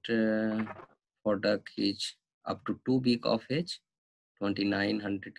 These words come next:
kilocalorie per K G. From two to seven week of age, three thousand kilocalorie, and breeding and breeding condition, twenty-nine hundred kilocalorie.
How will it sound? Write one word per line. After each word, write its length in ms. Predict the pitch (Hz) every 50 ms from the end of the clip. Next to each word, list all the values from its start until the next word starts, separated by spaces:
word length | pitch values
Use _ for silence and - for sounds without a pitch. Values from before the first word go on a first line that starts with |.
| - -
kilocalorie 680 | 104 98 95 - - 95 95 98 98 107 123 131 143 - -
per 120 | - -
K 180 | - - 104 -
G. 100 | - - _ _ _ _ _ _ _ _ _ _ _ _ _ _ _ _ _ _ _ _ _ _ _ _ _ _ _ _ _ _ _ _ _
From 280 | - - 104 101 101 - -
two 120 | 117 120 117
to 120 | - 113
seven 400 | 110 - - 104 110 120 120 117
week 180 | 123 120 117 -
of 180 | 113 113 110 - 120
age, 260 | 123 135 170 170 - _ _ _ _ _ - -
three 160 | - 95 98
thousand 400 | 98 - 95 95 98 101 98 95 -
kilocalorie, 760 | - 101 101 98 - 101 98 101 104 104 104 - 131 127 123 113
and 260 | 101 104 120 147 156 151 _ _ _ - - 113
breeding 420 | 117 127 135 139 139 143 143 139 -
and 280 | 107 107 101 95 98
breeding 360 | 98 104 107 113 117 131 131 127
condition, 640 | - 117 120 113 120 113 - - 135 151 175 175 _ _ _ _ _ _ _ _ _ _ _ _ _ _ _ _ _ _ _ -
twenty-nine 480 | 107 104 101 101 95 92 85 87 87
hundred 260 | 85 98 101 104 - - - - -
kilocalorie. 600 | - - - - - - - - - - - -